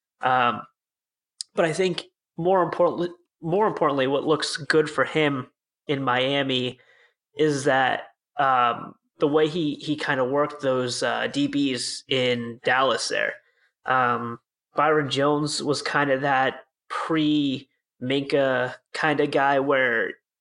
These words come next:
was he a safety? Was he a corner? Does he do his best work in the nickel? Um, and he seemed to finally get the most out of him this year. Um, plus Jordan Lewis, um, and Chidobe, they, they both had great years too. So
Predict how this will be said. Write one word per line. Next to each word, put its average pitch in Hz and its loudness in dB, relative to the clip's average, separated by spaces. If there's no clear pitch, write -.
was 143 -4
he 113 -4
a 120 -2
safety? 214 0
Was 143 2
he 107 -2
a - -4
corner? 190 2
Does 135 2
he 135 0
do 139 2
his 131 0
best 123 0
work 127 2
in 120 -2
the 120 0
nickel? 175 2
Um, 127 2
and 143 0
he 190 -2
seemed 170 -2
to - -4
finally 147 0
get 147 -4
the 139 0
most 135 0
out 131 2
of 131 2
him 131 0
this 131 -2
year. 127 0
Um, 120 0
plus - 0
Jordan 156 4
Lewis, 147 2
um, 120 -2
and 123 0
Chidobe, 143 0
they, 143 0
they 156 2
both 139 0
had 139 0
great 131 0
years 131 -4
too. 143 0
So 123 0